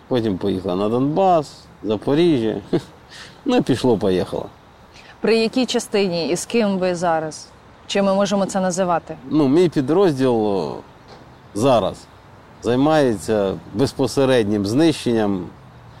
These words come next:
Speaker 1: особового складу ворога, його техніки, сил і засобів. Отак я скажу просто.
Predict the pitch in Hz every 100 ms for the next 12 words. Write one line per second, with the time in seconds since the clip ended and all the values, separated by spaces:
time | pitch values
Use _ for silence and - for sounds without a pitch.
0 | - - - 113 - 139 143 123 113 107
1 | - 120 104 110 147 180 156 127 123 117
2 | - - - - - 101 120 110 107 -
3 | 170 147 139 113 - 107 98 - - -
4 | - - 151 143 110 92 92 - 85 87
5 | - - - - - - - 104 110 98
6 | - 104 98 - 95 82 -